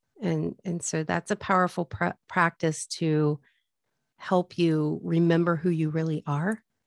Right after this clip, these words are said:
by shedding all of the past and future worries, and by connecting you really closer to the truth of the moment, what's happening right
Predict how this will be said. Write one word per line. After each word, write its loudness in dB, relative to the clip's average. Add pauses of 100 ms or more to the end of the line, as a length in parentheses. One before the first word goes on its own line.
(280)
by -2
shedding 0
all 0
of -4
the -2
past -6
and -4
future -6
worries, -6 (680)
and -2 (200)
by 0
connecting -4
you 0
really -2
closer -6
to -10
the -10
truth -8 (360)
of -4
the -6
moment, -6
what's 0
happening -6
right -2